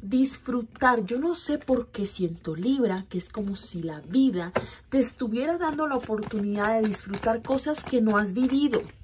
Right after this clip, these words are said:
¿Por qué? Te lo voy a decir así, súper contundente. Libra, porque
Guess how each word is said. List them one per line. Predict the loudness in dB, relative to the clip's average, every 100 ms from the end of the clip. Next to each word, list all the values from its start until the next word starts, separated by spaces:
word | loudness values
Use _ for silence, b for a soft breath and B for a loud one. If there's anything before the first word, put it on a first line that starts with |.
| -18 -18 -20 -20 -20 -20 2
¿Por | 6 6 4
qué? | 4 4
Te | 4 2
lo | 0
voy | 2 0
a |
decir | 0 -2 -4 -6 -8
así, | -6 -6 -6
súper | -6 -4 -2 -4 -4
contundente. | -6 -6 -8 -8 -8 -10 -20 B B B B B
Libra, | -2 6 6 8 4 2
porque | -4 -4 -4 -4